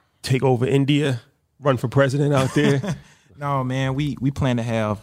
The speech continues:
Speaker 2: like, service centers in, in different countries. You know, like I said, India was, you know, uh, alley hoop in terms of having a relationship.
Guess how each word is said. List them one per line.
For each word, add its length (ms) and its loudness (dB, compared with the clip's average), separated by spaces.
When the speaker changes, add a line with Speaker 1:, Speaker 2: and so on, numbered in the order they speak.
Speaker 2:
like, 260 -2
service 380 -2
centers 400 0
in, 260 -2
in 120 -14
different 340 -18
countries. 480 -12
You 120 -16
know, 200 -10
like 80 -10
I 60 -2
said, 240 -2
India 320 0
was, 260 -6
you 80 -14
know, 220 -6
uh, 220 -6
alley 280 -2
hoop 240 -10
in 80 -20
terms 300 -6
of 60 -8
having 280 -6
a 80 -8
relationship. 680 -20